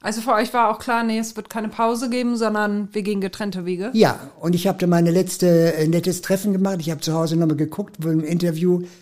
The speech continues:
Speaker 2: was ich noch an alten Unterlagen habe, wo ich dann alle eingeladen habe. Wir haben damals in Langenhorn gewohnt. Und, äh, dann war Schluss, dann war Feierabend.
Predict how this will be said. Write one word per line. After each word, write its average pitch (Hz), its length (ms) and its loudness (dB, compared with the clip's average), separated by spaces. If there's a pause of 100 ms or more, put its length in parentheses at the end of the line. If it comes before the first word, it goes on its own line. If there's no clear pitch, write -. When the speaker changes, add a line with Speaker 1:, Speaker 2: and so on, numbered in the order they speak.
(300)
Speaker 2:
was 156 180 0
ich 147 80 -2
noch 151 180 0
an 147 120 0
alten 170 320 0
Unterlagen 147 600 2
habe, 147 280 -2
wo 165 40 2
ich 165 60 -2
dann 165 140 -4
alle 156 240 -2
eingeladen 147 580 2
habe. 139 380 -2
Wir 139 100 -2
haben 143 120 -2
damals 151 500 -2 (320)
in 151 120 0
Langenhorn 156 520 4
gewohnt. 139 540 0 (540)
Und, 170 600 6
äh, 160 240 2
dann 170 220 2
war 185 100 2
Schluss, 190 340 2
dann 165 180 0
war 170 100 0
Feierabend. 156 800 -2